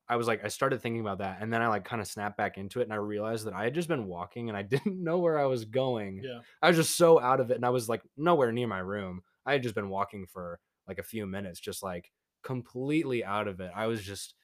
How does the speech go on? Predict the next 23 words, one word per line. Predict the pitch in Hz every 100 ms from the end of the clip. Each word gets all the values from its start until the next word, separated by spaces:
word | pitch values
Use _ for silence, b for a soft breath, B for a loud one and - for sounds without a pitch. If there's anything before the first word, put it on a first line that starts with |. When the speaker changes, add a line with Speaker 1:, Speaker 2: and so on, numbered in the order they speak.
| _ _ 85
Speaker 1:
like, | - _ _ _ _ _
foggy | - 127 131 123
in | 120
the | 107
head, | 107 104 104 104 - _ _
and | 104
I | 98
was | 95
like, | 98 -
"Man, | 127 117 95 -
what, | - 139 139 - -
like, | 104 95 _ -
what | 151
a | 139
weird | 101 104 98 90
day. | 95 92
This | 98 -
just | 175 -
feels | - 110 107 101 - _ _ _ _ _ _ -
just | 110 92 - -
so, | 107 104 104 98
like, | 95 90 85 - _ _ _ _ -
terrible," | - 113 98 95 98 98 95 92